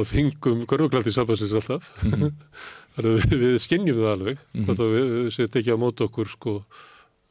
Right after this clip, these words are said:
Speaker 1: nei, blessaður, það er ekki alltaf þannig.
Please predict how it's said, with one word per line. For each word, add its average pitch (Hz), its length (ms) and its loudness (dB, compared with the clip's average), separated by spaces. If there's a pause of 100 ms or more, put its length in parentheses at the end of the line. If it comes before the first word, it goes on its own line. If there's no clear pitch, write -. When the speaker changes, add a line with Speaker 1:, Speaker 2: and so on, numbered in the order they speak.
(220)
Speaker 1:
nei, 294 140 2 (200)
blessaður, 139 960 -2
það 120 220 -2
er 117 40 -4
ekki 120 180 -2
alltaf 107 200 -6
þannig. 104 200 -8